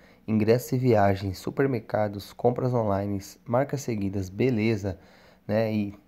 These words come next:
demais outros segmentos, né, como eletrônicos, né, eu vou ensinar vocês como pegar descontos, né, na internet, cupons de descontos, na verdade, né, você pega o cupom de desconto,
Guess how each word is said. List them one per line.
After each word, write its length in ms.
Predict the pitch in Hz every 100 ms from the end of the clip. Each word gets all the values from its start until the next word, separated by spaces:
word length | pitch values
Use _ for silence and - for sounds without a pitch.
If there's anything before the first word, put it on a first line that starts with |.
| 120
demais 600 | 104 107 120 113 - - _ - -
outros 280 | 107 110 104
segmentos, 580 | - 110 98 104 110 -
né, 120 | 104
como 240 | 101 101 101
eletrônicos, 880 | 98 - - 104 113 107 101 - _ _ _ _
né, 220 | 104 110 - - - _ _ _ _ _ -
eu 140 | 127
vou 100 | 135
ensinar 220 | 131 127
vocês 400 | 120 120 117 117
como 320 | - 131 143
pegar 280 | 143 131 117
descontos, 840 | 117 113 - - 117 123 139 147 120
né, 300 | 110 139 147 -
na 80 | 101
internet, 720 | 104 107 101 101 120 - -
cupons 500 | - - - 123 143
de 60 | 113
descontos, 440 | 107 - 113 117 -
na 100 | 104
verdade, 340 | 98 107 -
né, 100 | 110
você 120 | -
pega 180 | - 104
o 60 | 107
cupom 320 | 110 - 107
de 100 | 104
desconto, 640 | 135 139 - 123 165 170